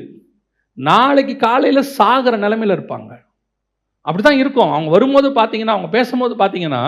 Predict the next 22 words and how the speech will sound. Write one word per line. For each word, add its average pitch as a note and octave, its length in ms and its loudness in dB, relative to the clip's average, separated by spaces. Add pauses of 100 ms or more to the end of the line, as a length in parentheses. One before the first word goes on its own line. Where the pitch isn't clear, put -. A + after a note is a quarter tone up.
(220)
அந்த F3+ 300 -2
சிச்சுவேஷன் A3+ 460 0
உண்மைதான். C4+ 500 2 (840)
அப்படித்தான் A#3 400 4 (420)
நிறைய A#3+ 380 4
பேர் - 200 4
போயிட்டு C#4+ 240 4
இருக்கிறாங்க G3+ 360 2
இன்னைக்கு, B3 220 4
அதுவும் A3 200 2
இந்த C4+ 220 2
காலகட்டத்தில். F3+ 680 0 (680)
ஆனால் B3 340 4
இது A#3 180 0
எல்லாத்துக்கும் E4 920 6
நடுவுல G#3+ 380 2 (400)
கர்த்தர் G#3+ 320 2
அவனை G3+ 340 0
ஏன் D4 300 2
அனுமதி A#3+ 380 2
கொடுக்கிறார் D#3+ 500 -2
தெரியுமா? B2 320 -6